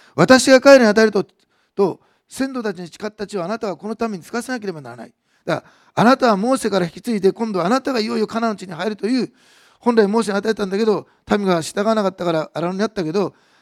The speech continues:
あなたがそのカナンの地に入る、その使命はあなたにあるよって、この民を導くのはって言われた。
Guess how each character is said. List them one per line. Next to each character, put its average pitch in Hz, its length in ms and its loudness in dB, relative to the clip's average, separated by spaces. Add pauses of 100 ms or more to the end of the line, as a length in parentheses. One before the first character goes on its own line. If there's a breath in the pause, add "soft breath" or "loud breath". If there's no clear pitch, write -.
(180 soft breath)
あ 160 120 -2
な 262 120 2
た 262 120 0
が 240 100 0
そ 214 120 -6
の 220 60 -4
カ 220 120 -6
ナ 233 100 -2
ン 226 40 -4
の 220 60 -8
地 220 100 -10
に 220 60 -2
入 202 180 -2
る、 - 180 -6 (180 soft breath)
そ - 160 -10
の 220 80 -6
使 - 160 -8
命 247 100 -4
は 202 120 0
あ 196 40 -2
な 254 100 -2
た 277 100 -4
に 247 60 -8
あ 226 80 -6
る - 60 -12
よ - 80 -10
っ 247 40 -10
て、 - 180 -20
こ 185 100 -6
の 170 80 -6 (120)
民 180 100 -12
を 156 40 -14
導 147 180 -14
く 143 80 -18
の 156 60 -16
は 170 60 -12
っ - 20 -20
て 123 80 -20
言 107 80 -18
わ - 60 -20
れ 104 60 -20
た。 104 60 -20